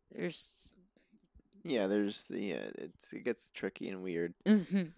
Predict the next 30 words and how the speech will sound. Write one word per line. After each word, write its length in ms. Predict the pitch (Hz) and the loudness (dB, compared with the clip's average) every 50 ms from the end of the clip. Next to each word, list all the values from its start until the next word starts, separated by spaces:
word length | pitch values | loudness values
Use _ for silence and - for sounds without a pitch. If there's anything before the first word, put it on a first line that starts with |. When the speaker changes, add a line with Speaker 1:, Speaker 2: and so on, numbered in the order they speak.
| _ _ - - | _ _ -2 -2
Speaker 2:
Okay. 260 | 143 147 - - - - - 101 - - | -2 -2 -2 -6 -8 -8 -10 -14 -16 -14
S-, 140 | - - - - - | -14 -14 -14 -6 0
uh, 440 | - 127 127 127 127 123 123 120 - - - _ _ _ _ _ - 127 | 4 6 6 6 6 6 4 2 -2 -6 -14 _ _ _ _ _ -14 -12
g-, 120 | 117 - - _ - | -10 -12 -12 _ -14
okay. 100 | - 110 104 _ _ _ - 214 | -14 -14 -16 _ _ _ -8 0
Let's 300 | 143 135 139 - - - | 2 2 2 0 -2 -2
dive, 440 | - - 165 139 147 160 160 151 - - | 4 8 10 10 10 10 8 4 2 2
I, 80 | - 143 | 4 4
what 260 | 156 - - 143 143 | 4 4 6 6 6
I'm 140 | 151 180 214 | 6 6 4
curious 460 | 220 - - - 123 110 107 107 - | 0 -2 0 0 2 2 0 0 -2
about, 380 | - 104 - 104 98 - - - | -2 -2 0 0 0 0 -2 -6
too, 340 | - - - 110 101 90 90 | -4 0 2 4 4 4 2
and 160 | 90 101 110 | 0 0 0
I 60 | 117 120 | 0 0
don't 160 | 127 127 117 | 0 0 0
know 260 | 113 113 113 110 107 - - - - - - - - _ _ _ _ _ _ _ _ _ _ _ _ _ _ _ - | 0 2 2 0 -2 -4 -10 -18 -20 -20 -20 -20 -20 _ _ _ _ _ _ _ _ _ _ _ _ _ _ _ -20
how 320 | - - - 117 113 110 - - | -16 -10 -6 -4 -4 -4 -2 -2
interesting 480 | 139 147 143 - - - - 123 117 | -2 -2 -2 -4 -6 -4 -4 -2 -2
this 180 | 113 113 - - | -2 -2 -2 -2
may 140 | 113 110 107 | -2 -2 -2
be 180 | 107 110 104 | -2 -4 -6
to 220 | 101 - - - 120 | -6 -6 -2 4 8
you, 420 | 151 160 147 123 113 110 113 113 - - | 10 10 10 10 8 6 4 0 -2 0
but 100 | - 117 | 0 0
I 80 | 120 127 | 2 0
think 240 | - - 123 107 | -2 -2 -4 -4
it's 120 | 101 101 - | -4 -6 -6
kinda 260 | - - 107 101 98 98 | -6 -6 -6 -4 -4 -6
interesting, 520 | 104 - - 107 110 - - 101 104 120 | -6 -8 -10 -12 -10 -8 -8 -8 -8 -10